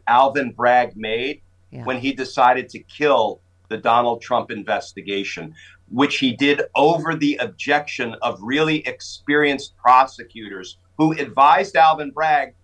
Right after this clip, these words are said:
Speaker 1: when he arrived as district attorney at the Manhattan D A's office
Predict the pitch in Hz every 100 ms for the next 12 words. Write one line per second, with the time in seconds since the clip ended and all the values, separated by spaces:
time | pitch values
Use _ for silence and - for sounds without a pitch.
0 | _ 123 120 131 120 113 135 156 156 135
1 | 127 - 135 139 131 - - 151 156 120
2 | 104 _ _ 127 127 120 120 117 131 120
3 | 110 120 117 135 131 123 107 117 110